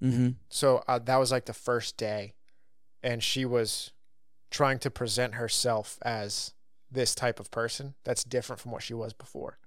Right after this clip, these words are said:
Speaker 1: Got it.
Speaker 2: As a way of, like, reinventing herself and getting people to talk to her. Now, instead of being the quiet girl who nobody talks to,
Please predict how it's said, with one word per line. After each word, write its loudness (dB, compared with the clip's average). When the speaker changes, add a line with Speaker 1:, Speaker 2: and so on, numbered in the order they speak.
Speaker 1:
Got -4
it. -14
Speaker 2:
As 4
a 6
way 4
of, 2
like, 2
reinventing -4
herself -6
and -6
getting 0
people -8
to -16
talk -6
to -6
her. -8
Now, 4
instead 4
of 2
being 2
the -4
quiet 4
girl 2
who -4
nobody -4
talks 2
to, -2